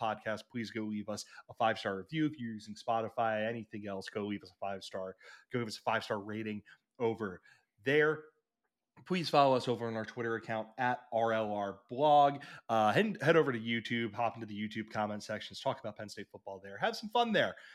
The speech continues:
Might as well have some fun. We all die someday. And of course, thank you very much to our sponsor, Home Field Apparel, for sponsoring this podcast. Again, use the promo code Roar Lions Roar, one word, all uppercase, for fifteen percent off of your first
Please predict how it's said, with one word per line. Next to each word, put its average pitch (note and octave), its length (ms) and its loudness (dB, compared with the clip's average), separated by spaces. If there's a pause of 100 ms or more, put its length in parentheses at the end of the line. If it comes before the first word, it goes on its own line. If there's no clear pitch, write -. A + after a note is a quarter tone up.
(120)
Might B2 200 2
as A2+ 80 -4
well A#2+ 100 2
have A#2+ 160 2
some A2+ 160 -8
fun. E3+ 320 4 (300)
We C#4+ 140 -2
all C4+ 200 10
die B3 240 8
someday. A2 480 -2 (280)
And D3 120 2
of D3+ 40 0
course, F#3+ 300 4
thank D#3+ 180 0
you D3+ 80 -4
very C#3 220 2
much B2+ 200 0
to C3 80 0
our B2 80 2
sponsor, A#2 440 -2 (220)
Home D#3 240 6
Field C3+ 320 0
Apparel, A#2+ 480 4
for A#2 100 -8
sponsoring A2 480 -2
this G#2 100 -10
podcast. G#2+ 580 -4
Again, G#2+ 180 -6
use G#2 140 -8
the G#2 60 -20
promo A2 320 -10
code G#2 120 -8 (120)
Roar E3+ 300 4
Lions C#3+ 420 2
Roar, B2 300 0 (300)
one B2+ 320 4
word, A#2 320 2 (100)
all A#2 260 4
uppercase, G#2+ 540 -6 (240)
for - 80 -16
fifteen C3 340 -2
percent A#2+ 300 -6
off A2 220 0
of G2 80 -20
your F#2+ 100 -20
first B2 400 -4